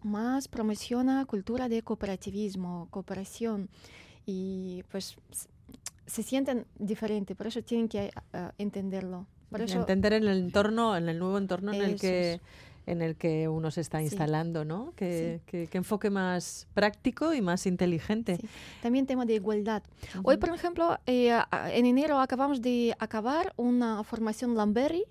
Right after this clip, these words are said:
Speaker 1: eh,
Speaker 2: Ajá.
Speaker 1: financiada por Diputación de Vizcaya. Eh, montajes eléctricos, electrónicos y electromecánicos,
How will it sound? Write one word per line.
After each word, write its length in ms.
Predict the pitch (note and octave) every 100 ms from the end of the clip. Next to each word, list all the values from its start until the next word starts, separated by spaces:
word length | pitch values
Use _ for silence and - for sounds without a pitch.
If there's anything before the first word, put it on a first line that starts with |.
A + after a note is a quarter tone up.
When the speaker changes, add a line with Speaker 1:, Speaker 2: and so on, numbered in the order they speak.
| - -
Speaker 1:
eh, 60 |
Speaker 2:
Ajá. 280 | A3 G#3 G3
Speaker 1:
financiada 500 | A#3 A3+ A3 A#3 A3
por 420 | A3 G#3 G#3 G#3
Diputación 440 | G#3 G#3 G#3 A#3 G#3+
de 80 |
Vizcaya. 420 | G3 - - D4 G#4 - - - - - - - - - - - - -
Eh, 340 | G#3+ G3+ - - -
montajes 680 | A3 A#3 A#3 B3+ A#3 A3 -
eléctricos, 800 | A3 G#3+ C4 - C#4 E4 F4 - - -
electrónicos 1040 | G#3+ G3+ - A#3+ C#4+ F#4+ - G#4+ - - -
y 160 | G#3+
electromecánicos, 1040 | A3 A3 A3+ A3 G#3+ G3 F3+ - F3+ -